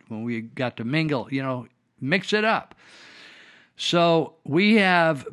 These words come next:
big problems with the health officer. Now, wherever, not, not every place, but in, uh, Orange County and in Placer County, where the supervisors took a stand and said, "We're done. We are done.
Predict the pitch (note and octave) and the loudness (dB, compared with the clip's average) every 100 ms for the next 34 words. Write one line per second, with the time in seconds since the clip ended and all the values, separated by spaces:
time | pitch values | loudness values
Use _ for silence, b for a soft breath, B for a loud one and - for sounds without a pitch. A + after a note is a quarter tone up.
0 | B2 G#2 G#3 D#3+ - G3 G3+ F#3+ D#3+ D3+ | -2 2 2 0 0 4 4 2 0 0
1 | D3 - - C#3 D3 - D3 C3 E3 F#3+ | -2 -6 -8 -4 -4 -4 -4 0 0 0
2 | - C#3 C3 D3+ D3 D3 D3 D#3 E3+ G#3+ | 0 -2 -2 -2 0 0 2 0 2 2
3 | A3+ A#3 G3+ _ _ - C3+ D#3 D3+ C#3+ | 4 4 2 _ _ -6 -2 -2 -2 -4
4 | C#3 D3 - F#3+ D#3+ C3+ - C3 B2 - | -2 -2 2 2 2 0 -2 -2 0 -4
5 | - B2+ B2 B2 B2 A#2 A#2 - E3 G#3 | -4 -4 -2 -2 -2 -2 -2 2 4 4
6 | F3+ - F3+ E3 D#3+ D3+ - - B2+ A#2+ | 2 0 0 2 2 0 -4 -6 -4 -4
7 | C#3 E3 F#3+ D#3 B2+ C#3+ C3 C3 B2 B2 | 0 2 2 0 -2 -2 0 0 0 -2
8 | A2+ - G3+ E3+ C3 B2+ B2+ A#2 - C3 | -2 0 0 0 -2 -2 -2 -6 -4 -4
9 | A#2 - E3+ E3+ D3+ - C3+ B2+ G3 E3+ | -4 -4 -2 0 -2 -2 -2 2 2 4
10 | F#3+ F3+ F#2+ - _ _ _ _ C#3 C#3 | 2 2 -2 -10 _ _ _ _ -6 -2
11 | C#3 C#3+ B2 C#3 D3+ B2 F2+ | 0 0 0 -2 0 -2 -4